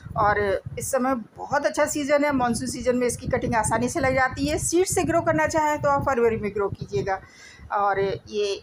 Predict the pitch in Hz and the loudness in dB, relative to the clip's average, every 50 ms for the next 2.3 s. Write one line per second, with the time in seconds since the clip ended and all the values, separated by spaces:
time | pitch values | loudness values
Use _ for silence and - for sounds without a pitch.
0 | - 208 202 226 240 285 277 294 294 277 285 285 277 277 277 277 262 254 254 240 | -6 -4 -4 -2 -2 -2 -2 -2 -2 0 0 0 -2 0 0 0 2 2 2 0
1 | - 277 254 247 247 262 - - - 226 226 220 254 233 233 233 226 226 226 226 | 0 -2 0 -2 -4 -6 -6 -4 -2 -2 0 0 -2 -2 -2 -2 -2 -2 -2 -2
2 | 214 - 233 220 214 | 0 0 -2 -2 -4